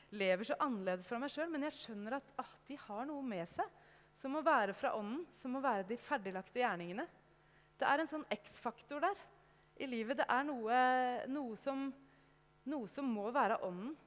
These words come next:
for det dreier seg ikke om at de er flinke eller har fine ord, men de brer om seg med, med Guds ånd og godhet, og ting skjer. Det sås ting rundt dem.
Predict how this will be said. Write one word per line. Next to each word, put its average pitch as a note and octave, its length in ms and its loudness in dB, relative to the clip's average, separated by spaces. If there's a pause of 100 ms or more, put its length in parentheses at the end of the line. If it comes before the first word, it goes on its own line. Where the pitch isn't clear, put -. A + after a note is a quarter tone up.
(160)
for B3 120 -4
det B3 100 -2
dreier A#3 220 4
seg F3 120 -6
ikke G3 140 -10
om F#3+ 80 -4
at - 80 -6
de A#3+ 80 0
er - 60 -12
flinke A#3 520 -6
eller G3+ 160 -2
har G3+ 120 -2
fine F#3+ 320 -8
ord, C#4+ 160 -10 (420)
men A#3 100 -8
de D4 60 -6
brer A#3+ 480 0
om G#3 240 -8
seg B3+ 180 -6
med, B3+ 320 -4
med B3 560 -8
Guds - 320 -12
ånd A3+ 220 -4
og A3+ 80 -8
godhet, G#3 420 -8
og - 140 -18
ting B3 180 -8
skjer. A#3+ 400 -2 (800)
Det B3+ 100 -2
sås - 480 -6
ting B3 220 -4
rundt G3 240 -8
dem. D#4 160 -10